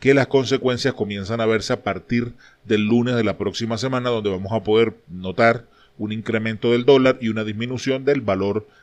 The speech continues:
del bolívar. Así que tomen previsiones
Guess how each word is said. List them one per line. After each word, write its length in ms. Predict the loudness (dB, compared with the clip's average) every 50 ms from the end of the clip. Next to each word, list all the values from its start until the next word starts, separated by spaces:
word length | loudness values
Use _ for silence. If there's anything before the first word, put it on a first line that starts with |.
| _ _ -20
del 340 | -20 -10 -4 -2 -2 -2 -2
bolívar. 460 | -2 -4 -4 -4 -4 -4 -6 -8 -12 _ -16 -14
Así 240 | -10 -8 -8 -8 -8
que 240 | -4 -4 -4 -4 -4 -8 _ _ _ _ _ _ _ _ _ _ _ _ _ _
tomen 260 | 0 0 0 2 2
previsiones 840 | 4 4 4 4 4 4 4 4 4 4 0 0 -4 -6 -10 -14